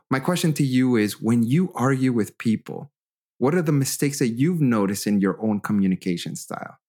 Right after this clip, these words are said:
I look forward to reading your comments in, in the comment section below.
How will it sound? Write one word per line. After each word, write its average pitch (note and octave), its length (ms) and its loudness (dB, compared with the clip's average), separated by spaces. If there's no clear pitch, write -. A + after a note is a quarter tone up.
I G2 60 -2
look G#2 160 -2
forward C3 360 0
to A#2 300 0
reading B2+ 400 2
your G#2+ 140 2
comments A#2 640 0
in, F#2 320 0
in G2+ 160 -2
the F2+ 80 -8
comment G#2 340 -2
section F#2 360 -2
below. A2 500 0